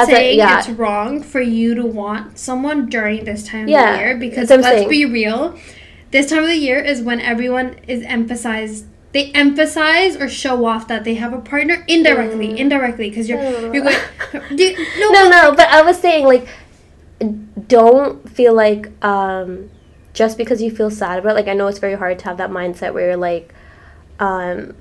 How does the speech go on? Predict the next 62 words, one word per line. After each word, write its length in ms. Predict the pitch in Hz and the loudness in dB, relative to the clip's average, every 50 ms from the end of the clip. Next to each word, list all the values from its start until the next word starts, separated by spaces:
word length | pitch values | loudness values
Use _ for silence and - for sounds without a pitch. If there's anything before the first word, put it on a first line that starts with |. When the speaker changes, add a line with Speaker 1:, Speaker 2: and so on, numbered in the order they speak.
| - - - | -20 -8 -4
Speaker 1:
"Oh, 100 | 285 294 | -2 -2
yeah, 220 | 294 294 294 285 277 | -2 -2 -4 -2 -2
like, 240 | 262 240 240 - - | -4 -4 -6 -6 -6
I 120 | 233 233 233 | -4 -4 -4
should 160 | 226 233 226 | -6 -6 -6
just, 160 | 247 226 - | -6 -6 -4
like, 120 | 226 220 220 | -6 -6 -6
shove 180 | - 226 208 202 | -6 -6 -4 -4
these 160 | 214 214 214 | -4 -4 -4
feelings 260 | 220 214 208 208 208 | -4 -2 -2 -2 -2
away 560 | 208 214 214 233 233 226 226 226 226 226 220 | -2 -4 -4 -2 -2 -2 -2 -2 -2 -2 -4
and, 140 | 220 214 214 | -4 -4 -4
like, 200 | 208 190 208 - | -4 -4 -4 -6
think 160 | - 202 208 | -8 -8 -6
about 160 | 208 208 208 208 | -4 -4 -4 -4
the 40 | 208 | -6
positive," 560 | - - 226 208 208 202 - 185 190 190 185 | -6 -6 -4 -4 -4 -4 -4 -4 -4 -4 -4
whatever. 280 | 196 196 185 190 - - | -4 -6 -6 -6 -8 -10
I 200 | - - 269 269 | -4 -2 0 0
understand 520 | - - 240 254 247 262 254 240 214 208 202 | 0 2 2 4 4 4 4 2 0 2 2
you're 120 | 202 202 | 0 0
gonna 220 | 190 214 208 208 202 | 2 2 2 2 2
feel 200 | 208 202 196 196 | 0 -2 -4 -4
shitty 320 | - - 196 170 180 208 | -4 -8 -8 -8 -10 -10
sometimes, 640 | - 226 226 233 262 262 277 302 339 359 370 - | -8 -6 -6 -6 -6 -6 -4 -4 -4 -6 -8 -10
Speaker 2:
Mm-hmm. 340 | - 262 226 240 254 240 233 | -12 -16 -14 -12 -12 -10 -4
Speaker 1:
but 300 | 220 220 233 214 - - | 2 4 4 4 4 4
maybe 360 | 220 233 220 220 220 233 233 226 | 4 4 4 4 2 -2 -6 -4
just, 380 | 220 226 220 208 214 214 214 - - | -2 -2 -2 -2 -4 -8 -16 -12 -6
you 100 | - 214 | -2 0
know, 420 | 202 196 190 190 196 202 208 214 214 - - - - - - - - - - _ _ - - - - | 0 0 0 0 -2 -2 -4 -4 -8 -12 -20 -20 -20 -20 -20 -20 -20 -20 -20 _ _ -20 -20 -4 0
embrace 720 | - 220 214 214 214 202 196 190 190 202 202 - - - - - _ _ _ _ - | 0 2 2 2 0 0 0 0 -2 -2 -4 -8 -18 -20 -20 -20 _ _ _ _ -4
that 180 | 262 262 262 - | -4 -4 -4 -6
feeling 520 | - 285 285 285 294 311 330 349 359 359 - | -8 -8 -6 -4 -4 -4 -4 -4 -6 -6 -4
and 100 | 233 220 | -2 0
be 80 | 220 220 | 2 4
like, 120 | 214 208 | 4 4
Speaker 2:
Yeah. 40 | 214 | 6
Speaker 1:
"You 60 | 247 | 8
know, 100 | 262 269 | 8 8
it's 160 | 254 254 262 | 6 4 0
okay 280 | 339 339 240 240 233 208 | -2 -2 0 2 2 2
for 100 | 208 233 240 | 2 2 2
me 100 | 254 254 | 2 2
to 80 | 254 254 | 2 2
feel 160 | 254 262 262 | 2 2 2
this 120 | 262 262 | 4 4
way, 100 | 277 269 | 4 2
but 180 | 269 233 254 - | 2 2 0 0
I 100 | 240 233 | 0 -2
still 220 | 233 233 269 262 | -2 -2 -2 -2
get 160 | 254 254 240 - | 0 -2 -4 -6
to 180 | - - - | -6 -4 -4
enjoy 480 | 254 247 226 214 208 208 202 202 196 185 | -2 -2 -2 -2 -2 0 0 0 -2 -2
things. 340 | - - 160 170 180 190 190 | -2 -4 -4 -4 -4 -4 -6
Like, 100 | 208 208 | -6 -4
I'm 120 | 202 202 | -4 -4
still 220 | 214 214 233 233 233 | -4 -4 -4 -2 -2
allowed 140 | 226 214 208 | -2 -2 -2
to 80 | 214 214 | -4 -4
go 120 | 208 202 | -4 -4
and 100 | 202 202 | -4 -2